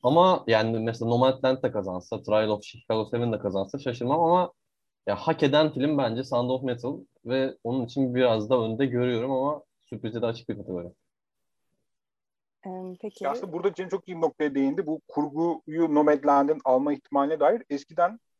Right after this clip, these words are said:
Speaker 3: biraz böyle on yıl öncesine falan gittiğimizde aslında şey vardı. En iyi filmi alacak film en iyi
Speaker 1: Hı hı.
Speaker 3: kurguyu da alırdı genelde. Hatta
Speaker 2: Hı.
Speaker 3: böyle ödül töreni sırasında işte ko-, konuşulurken en iyi kurguyu aldığında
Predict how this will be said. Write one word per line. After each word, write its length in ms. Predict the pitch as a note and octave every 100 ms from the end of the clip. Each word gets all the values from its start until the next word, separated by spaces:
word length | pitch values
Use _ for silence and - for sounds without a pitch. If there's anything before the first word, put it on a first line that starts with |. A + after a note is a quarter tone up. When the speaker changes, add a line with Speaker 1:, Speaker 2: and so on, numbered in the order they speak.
| _
Speaker 3:
biraz 260 | C3+ C3 C3
böyle 120 | C#3
on 200 | D3+ D#3+
yıl 100 | D#3+
öncesine 400 | D3+ C#3+ C#3+ -
falan 240 | D3+ D#3 D#3
gittiğimizde 380 | - C#3 D3
aslında 260 | F3 - -
şey 220 | - E3
vardı. 420 | C#3+ B2+ B2 G3+ - _ _ -
En 120 | D#3
iyi 120 | F3+ -
filmi 240 | E3 F#3
alacak 420 | D3+ D3+ D#3 F3+ -
film 220 | F#3 A3+ _ -
en 120 | D#3
iyi 100 | C#3
Speaker 1:
Hı 20 |
hı. 40 | G2+
Speaker 3:
kurguyu 320 | D#3 D#3+ E3+
da 60 |
alırdı 320 | D3 - E3 B3+
genelde. 520 | B3 A3+ G#3+ D#3 A3 _ _ _ -
Hatta 200 | G#3 D3+
Speaker 2:
Hı. 40 |
Speaker 3:
böyle 140 | D#3
ödül 320 | D#3+ C#3+ E3 - _ D3+ -
töreni 260 | D3 D#3+
sırasında 580 | - D3+ - D#3 D#3 D3+ _ _ _
işte 180 | - -
ko-, 200 | C3+ - _
konuşulurken 680 | C#3+ C#3+ - E3 D#3 E3+ G3+
en 100 | D3
iyi 120 | D#3
kurguyu 300 | - D#3 E3+
aldığında 520 | D#3+ C#3+ C#3+ D3 G3+